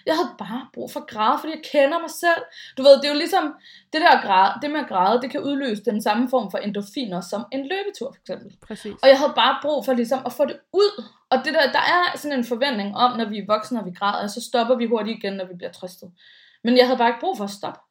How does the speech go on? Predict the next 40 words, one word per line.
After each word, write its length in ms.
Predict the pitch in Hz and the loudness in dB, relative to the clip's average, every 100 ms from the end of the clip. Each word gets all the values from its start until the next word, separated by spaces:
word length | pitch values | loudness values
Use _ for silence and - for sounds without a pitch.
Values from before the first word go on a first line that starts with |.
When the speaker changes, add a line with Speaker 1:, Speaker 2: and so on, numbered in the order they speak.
| _ - | _ -4
Speaker 1:
Jeg 60 | 247 | 0
havde 80 | 247 | 2
bare 160 | 269 277 | 2 0
brug 180 | 330 | -4
for 80 | 240 | -4
at 60 | 233 | -4
sidde 320 | - 285 311 | -4 -4 -2
alene 300 | 233 226 247 262 | -4 -2 -4 -6
i 60 | 254 - - | -12 -10 -10
ti 180 | 359 | -8
minutter 300 | 247 233 208 | -4 -4 -2
og 280 | - - - - - | -4 -4 -6 -6 -8
fucking 300 | 320 339 302 - _ - - - | -8 -8 -12 -14 _ -14 -10 -6
tude 280 | 294 320 330 | -6 -6 -6
mine 160 | 254 - | -8 -6
øjne 360 | 202 240 269 | -4 -4 -6
ud 100 | 277 | -6
over, 540 | 277 - 240 - 214 - - - | -6 -4 -4 -4 -6 -12 -20 -4
hvor 160 | 220 | -2
uretfærdigt 680 | 202 190 185 349 240 202 196 - | -2 -4 -4 0 0 0 -6 -8
det 120 | 214 | -6
er. 180 | 220 277 - _ _ _ - | -4 -6 -12 _ _ _ -2
Og 140 | 214 | 0
da 40 | 226 | 0
jeg 120 | 220 | 0
så 140 | - | 2
var 160 | 285 285 | 2 0
færdig, 400 | - - 277 302 294 - - - _ | 2 4 2 0 -10 -18 -20 -20 _
så 160 | - 294 | -8 -2
kunne 160 | 302 | 4
jeg 300 | 240 185 180 - _ _ - | 4 4 2 -4 _ _ -4
move 280 | 220 240 214 | 0 0 0
on 180 | 208 208 | -2 -4
with 120 | 208 | -6
my 100 | 175 175 151 | -4 -4 -4
life, 200 | 175 302 | -6 -8
ikke? 120 | 311 - _ _ | -10 -12 _ _
Øhm, 480 | 233 240 208 196 180 180 _ _ | 4 4 4 -4 -8 -12 _ _
og 80 | 247 247 | -8 -6
det, 140 | 330 | -2